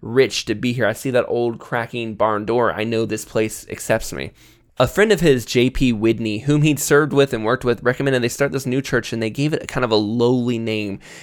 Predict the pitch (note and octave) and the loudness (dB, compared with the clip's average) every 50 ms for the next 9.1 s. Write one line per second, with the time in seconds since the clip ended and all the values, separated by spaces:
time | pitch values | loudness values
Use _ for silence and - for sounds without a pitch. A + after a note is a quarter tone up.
0 | - - A#2 B2 A#2 B2+ C3 B2 A#2+ C3 C3 C3+ D3 C#3+ C3+ B2+ - B2 A#2+ - | -2 0 2 2 4 4 2 2 4 6 6 8 8 6 4 2 0 -6 -6 -2
1 | - B2+ A#2 A#2+ A#2 A2+ A2 F#2 E2 G#2+ A#2 A2+ B2 B2 B2+ B2 - - - A#2+ | 2 4 4 4 4 4 0 -2 -2 0 4 4 6 6 4 2 -2 -6 -2 -2
2 | A2 G#2 - - A#2+ B2 A#2 A#2+ A#2+ A#2+ - - - G#2 G2+ G2+ G#2 G#2+ A2+ G#2+ | -2 -2 -4 -4 0 2 4 4 4 2 2 -2 -6 -4 -2 2 4 4 4 4
3 | A2 G#2+ - - F#2+ - A#2+ A2 - G#2+ G2 - - - - - - - B2 C#3+ | 2 0 -2 -4 -6 -4 -4 -4 -2 -2 -4 -4 -6 -8 -8 -8 -6 -6 -4 0
4 | C#3 D3 B2+ A#2 A#2 A#2+ A#2+ - A#2+ A#2+ E2 G2+ C3+ C#3 C#3 C#3 C3+ B2+ A#2 - | 0 2 2 2 2 0 0 -2 -2 -2 0 2 2 4 4 2 2 0 -2 0
5 | B2+ A2+ G2 G2 G2 G#2+ - G2+ B2+ A2+ G2 F2+ - - - - - - - - | 0 2 2 2 2 2 0 -4 -4 -4 -6 -6 -6 -12 -20 -20 -20 -20 -18 -8
6 | - A#2 B2+ C3+ - - C3 B2 A#2 B2 B2+ - G#2+ A#2+ - - - B2+ B2+ B2 | 0 2 2 2 4 2 2 4 4 4 2 2 0 -4 -4 0 0 0 0 0
7 | - - - A#2+ A#2+ A2+ B2 B2 A#2+ A2+ A#2 A#2 B2 C3 F3 E3+ A#2 - - - | -4 -6 -2 0 0 2 2 2 2 2 2 0 0 -2 0 -2 -2 -4 -4 -4
8 | A2 A2 A2+ A#2 A#2+ - - - B2 A#2 - - _ - A2 G#2+ - A2+ A2+ B2+ | -4 -2 -2 -2 -2 -2 -2 -2 -2 -2 -2 -4 _ -2 -2 0 0 -2 -2 -2
9 | C#3 | -6